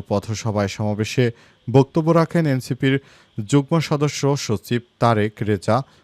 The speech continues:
উত্তরাঞ্চলের মুখ্য সংগঠক শারজিস আলম, মুখ্য সমন্বয়ক নাসিরউদ্দিন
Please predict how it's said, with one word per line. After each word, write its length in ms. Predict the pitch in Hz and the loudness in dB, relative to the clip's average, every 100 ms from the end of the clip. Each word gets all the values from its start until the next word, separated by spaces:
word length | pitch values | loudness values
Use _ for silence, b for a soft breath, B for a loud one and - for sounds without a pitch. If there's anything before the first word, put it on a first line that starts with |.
| b | b
উত্তরাঞ্চলের 680 | 131 - 160 160 156 165 160 | -4 2 2 2 0 0 0
মুখ্য 260 | 143 139 - | -2 -4 -4
সংগঠক 500 | 135 127 101 101 120 113 | -4 -4 -4 -4 -6 -6
শারজিস 480 | - 120 113 135 131 | -2 -2 0 -2 -4
আলম, 200 | 101 98 131 | -6 -6 -8
মুখ্য 180 | 120 - | -8 -10
সমন্বয়ক 520 | 117 123 117 101 127 - b b b b - | -8 -4 -4 -4 -6 -8 b b b b 0
নাসিরউদ্দিন 680 | 131 131 - 160 151 160 | 2 2 2 -2 -2 -4